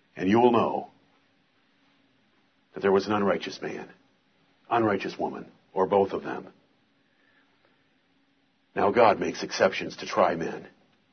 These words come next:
but the exceptions don't change the rule. With the froward, God will be froward, and with the merciful, the righteous, the upright, and the pure, God will be merciful, righteous, upright, and pure.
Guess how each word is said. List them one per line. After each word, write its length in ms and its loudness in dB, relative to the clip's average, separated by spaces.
but 100 -14
the 80 -2
exceptions 500 0
don't 220 0
change 320 -2
the 60 -4
rule. 380 -4
With 140 -4
the 80 -8
froward, 500 2
God 240 0
will 120 -4
be 120 -6
froward, 480 -2
and 140 -8
with 120 -6
the 80 -12
merciful, 460 -2
the 100 0
righteous, 380 -2
the 160 -10
upright, 320 -2
and 100 -12
the 40 -10
pure, 340 -6
God 260 0
will 80 -6
be 100 -6
merciful, 540 -8
righteous, 420 -4
upright, 400 -6
and 100 -16
pure. 380 -14